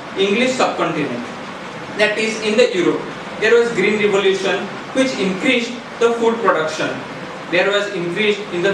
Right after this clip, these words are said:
meat production, and the lifestyle of the people also increased. This increased, increasement happened due to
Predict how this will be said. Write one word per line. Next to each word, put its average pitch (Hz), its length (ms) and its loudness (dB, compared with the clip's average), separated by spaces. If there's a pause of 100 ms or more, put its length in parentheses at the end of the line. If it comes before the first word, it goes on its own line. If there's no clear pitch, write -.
meat 226 220 2
production, 185 500 0 (680)
and 180 260 2 (300)
the 180 80 4
lifestyle 214 680 2
of - 80 -6
the 202 140 -2
people 208 400 4
also 180 260 -2
increased. 160 480 0 (480)
This 277 300 0
increased, 175 580 0 (560)
increasement 196 720 0 (380)
happened 170 500 0 (280)
due 233 260 4
to 185 260 0